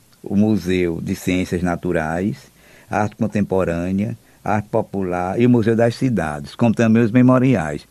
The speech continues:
Você veja que em cada cidade, a maioria das cidades, ele, eles têm Museu da Cidade. O Museu da Cidade, de, de, de, por exemplo, de João Pessoa, de Campina Grande. Só que nem todos esses museus são,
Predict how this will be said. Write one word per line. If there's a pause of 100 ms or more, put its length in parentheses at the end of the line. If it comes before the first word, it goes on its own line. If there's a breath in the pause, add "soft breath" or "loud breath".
Você
veja
que
em
cada
cidade,
a
maioria
das
cidades,
ele,
eles
têm (340)
Museu
da
Cidade.
O
Museu
da
Cidade,
de,
de,
de, (360 loud breath)
por
exemplo,
de
João
Pessoa,
de
Campina
Grande. (400 loud breath)
Só
que
nem
todos
esses
museus (100)
são,